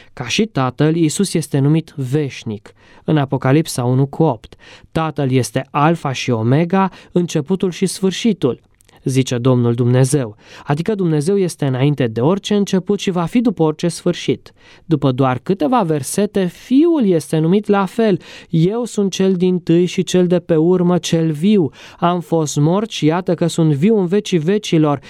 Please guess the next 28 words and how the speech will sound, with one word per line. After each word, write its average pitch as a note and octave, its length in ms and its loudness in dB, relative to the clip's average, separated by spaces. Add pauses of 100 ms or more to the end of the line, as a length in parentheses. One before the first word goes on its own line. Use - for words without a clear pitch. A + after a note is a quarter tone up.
(180)
Eu G#3+ 340 0
țin G3 240 -2
cheile F3+ 480 0
morții E3+ 460 -2
și D#3+ 140 -2
ale D3+ 160 2
locuinței D3 540 0
morților.” A#2+ 720 0
Apocalipsa C3 800 -2
unu, B2 220 2
șaptesprezece C3+ 840 -4
la C#3+ 140 0
optsprezece. A2 800 -8 (460)
Sau D3+ 460 -4
în D3+ 180 0
Isaia C#3+ 560 0
nouă C#3+ 240 2
cu D3 140 -6
șase, B2+ 540 -4
profeția C#3 880 -2
Vechiului D3 380 2
Testament C#3 600 0
care C#3 240 0
trebuia B2 460 0
să-i D3 240 0
pregătească C#3+ 760 -2
pe E3 140 -2
oameni D3 460 2